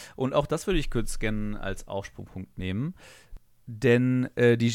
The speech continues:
äh, es gibt natürlich keine Schwertküste ohne auch entsprechendes, äh, Meer. Und das sind die Schwertmeere, beziehungsweise heißt es Schwertmeere?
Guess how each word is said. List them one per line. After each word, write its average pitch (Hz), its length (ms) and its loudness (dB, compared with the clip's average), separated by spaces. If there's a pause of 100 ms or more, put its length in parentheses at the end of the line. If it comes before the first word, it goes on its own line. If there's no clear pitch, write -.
(160)
äh, 113 280 4
es 107 120 -4
gibt - 140 -4
natürlich 135 220 2
keine 131 160 6
Schwertküste 151 1040 4
ohne 139 340 -2
auch 127 280 0
entsprechendes, 117 760 2
äh, 110 280 2
Meer. 139 460 4
Und 107 100 -4
das 107 140 -6
sind 117 440 -10
die 101 280 -8
Schwertmeere, 90 600 0
beziehungsweise 87 480 -4
heißt 113 160 0
es 120 60 -6
Schwertmeere? 175 560 2